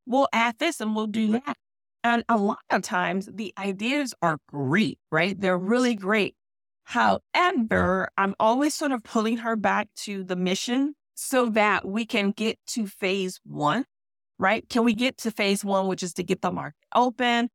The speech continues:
so that it is serving the community in its most core function first? And then, hey, now you can, now this might be the next goal that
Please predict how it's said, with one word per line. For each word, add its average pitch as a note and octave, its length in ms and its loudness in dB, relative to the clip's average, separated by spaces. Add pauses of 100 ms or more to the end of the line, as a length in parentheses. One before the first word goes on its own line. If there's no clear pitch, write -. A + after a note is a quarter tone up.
(200)
so - 200 -2
that G3 180 4
it F3+ 120 4
is F3 120 0
serving A#3 640 0 (160)
the F3+ 100 -4
community F3+ 800 2 (100)
in F3 540 2 (100)
its F#3 240 0
most F#3 400 -2 (160)
core C4+ 800 4 (400)
function G3+ 760 2 (320)
first? C#4 640 0 (360)
And A#3 360 2
then, G#3+ 560 2 (400)
hey, B3 320 -2 (180)
now A3+ 380 4
you D#4 160 -4
can, - 180 0
now D4 220 4
this D4 240 -4
might C4 260 0
be A#3 320 -2
the G#3 140 0
next B3+ 320 0
goal G3 480 2 (320)
that F#3 560 0